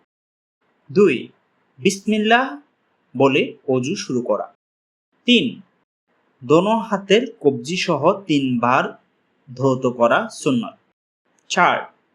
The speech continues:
তিনবার মেসওয়াক করা সুন্নত। পাঁচ, তিনবার কুলি করা সুন্নত। ছয়, তিনবার নাকে পানি দেওয়া সুন্নত। সাত, সমস্ত মুখ তিনবার ধৌত করা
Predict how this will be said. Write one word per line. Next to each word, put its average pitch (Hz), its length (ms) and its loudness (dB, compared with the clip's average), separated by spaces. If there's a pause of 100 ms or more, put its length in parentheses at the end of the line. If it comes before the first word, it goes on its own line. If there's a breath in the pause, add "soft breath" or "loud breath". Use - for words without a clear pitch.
(120)
তিনবার 214 580 2 (300)
মেসওয়াক 139 480 2
করা 180 420 2
সুন্নত। - 500 -4 (800)
পাঁচ, 165 240 2 (640)
তিনবার 190 520 0
কুলি 180 320 0
করা 143 480 0
সুন্নত। 127 460 -8 (680)
ছয়, 175 380 2 (300)
তিনবার 202 460 2 (200)
নাকে 139 580 0
পানি 127 260 0
দেওয়া 208 420 0
সুন্নত। 226 480 -4 (680)
সাত, - 420 0 (520)
সমস্ত 233 760 0
মুখ 202 360 2 (320)
তিনবার 170 640 0
ধৌত 139 320 2
করা 131 520 0